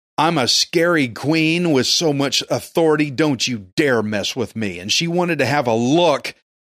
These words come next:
that probably amplified her attitude as a queen. Maybe she thought she would look scary enough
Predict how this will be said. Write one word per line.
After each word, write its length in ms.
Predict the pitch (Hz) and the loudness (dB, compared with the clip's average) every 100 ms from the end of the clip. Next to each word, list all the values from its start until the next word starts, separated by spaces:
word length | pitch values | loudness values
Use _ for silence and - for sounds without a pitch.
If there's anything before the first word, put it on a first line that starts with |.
| _ - | _ -6
that 300 | 127 135 - | 0 0 0
probably 640 | 160 165 156 135 123 117 _ _ _ | 0 2 0 0 -2 -2 _ _ _
amplified 800 | 156 175 180 165 131 151 131 127 | -2 0 0 0 0 0 0 0
her 240 | 110 139 127 | 0 -2 0
attitude 640 | 170 156 139 117 131 120 117 | 0 0 0 0 0 0 0
as 160 | 104 | -2
a 60 | 107 | -4
queen. 500 | - 135 110 82 73 _ _ _ - | -4 -2 -2 -4 -12 _ _ _ -4
Maybe 240 | 135 156 | -2 0
she 220 | 135 - | 0 -2
thought 300 | 147 151 135 | 0 0 0
she 140 | - 160 | 2 2
would 160 | 151 | 0
look 300 | 135 139 - | 0 -2 0
scary 540 | - - - 165 165 147 | -2 0 0 2 2 2
enough 500 | 120 117 113 - | 2 2 0 -2